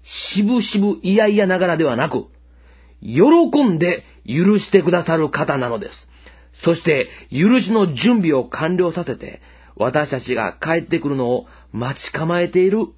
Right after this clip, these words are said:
お方なんです。今私たちに必要なのは、悔い改めて、救い主キリストのもとに立ち返ることです。鳥は生まれつきの飛び方を変えることできません。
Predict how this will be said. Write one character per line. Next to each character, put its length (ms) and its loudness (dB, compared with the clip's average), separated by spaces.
お 60 -8
方 240 -10
な 80 -16
ん 60 -20
で 60 -20
す。 180 -20
今 220 2
私 260 2
た 120 -4
ち 80 -4
に 80 -4
必 120 -6
要 60 -2
な 80 -2
の 80 -4
は、 200 -6
悔 280 -2
い 20 4
改 300 0
め 100 -4
て、 280 -8
救 140 -2
い 60 -2
主 360 -6
キ 140 -8
リ 60 -2
ス 60 -12
ト 100 -4
の 80 -4
も 120 -4
と 120 -6
に 260 -2
立 220 -14
ち 20 -10
返 160 -12
る 60 -14
こ 100 -16
と 100 -14
で 80 -18
す。 240 -20
鳥 240 2
は 280 0
生 80 2
ま 120 0
れ 140 0
つ 80 -12
き 80 -6
の 120 -2
飛 120 -6
び 100 -4
方 260 -4
を 140 -6
変 120 -6
え 40 -4
る 60 -4
こ 80 -6
と 100 -8
で 100 -12
き 60 -14
ま 140 -16
せ 100 -20
ん。 40 -18